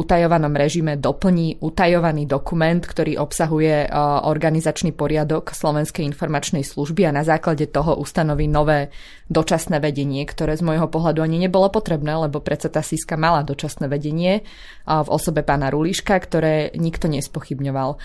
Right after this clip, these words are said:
Čo to je podľa mňa hlavný problém. Všetko ostatné sa mi zdá ako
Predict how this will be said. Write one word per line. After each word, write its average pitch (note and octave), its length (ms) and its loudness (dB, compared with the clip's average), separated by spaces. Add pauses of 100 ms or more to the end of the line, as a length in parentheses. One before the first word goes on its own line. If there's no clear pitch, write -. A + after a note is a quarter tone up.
(220)
Čo - 160 0
to G#3 160 4
je - 80 2
podľa E3+ 240 4
mňa E3 260 2 (220)
hlavný D#3+ 320 2
problém. E3 640 2
Všetko - 320 -2
ostatné D#3+ 400 0
sa F3 160 0
mi D#3 160 0
zdá D3 400 0
ako D#3+ 240 0